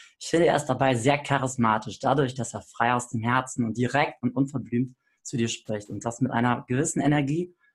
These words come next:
wo du einfach daran glaubst und einfach mutiger selber dein Leben in Angriff nehmen möchtest. Deswegen finde ich es einfach zu gut, dass er heute in diesem Podcast dabei ist, weil ich ihn selber auch schon mal als Crewmitglied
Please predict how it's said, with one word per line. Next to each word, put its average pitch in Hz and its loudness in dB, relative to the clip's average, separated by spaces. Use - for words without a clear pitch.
wo 175 4
du 214 6
einfach 143 4
daran 123 4
glaubst 123 4
und 113 -2
einfach 151 2
mutiger 135 4
selber 123 4
dein 113 2
Leben 117 2
in - 0
Angriff 120 -2
nehmen 104 -4
möchtest. 98 -12
Deswegen 143 2
finde 151 4
ich 156 -4
es - -20
einfach 123 -2
zu 185 -6
gut, 156 -4
dass 120 2
er 117 0
heute 135 2
in 123 4
diesem 120 2
Podcast 117 -2
dabei 123 2
ist, 139 0
weil 120 2
ich 131 -2
ihn 127 6
selber 123 4
auch 127 2
schon 127 0
mal 123 4
als 117 -6
Crewmitglied 156 2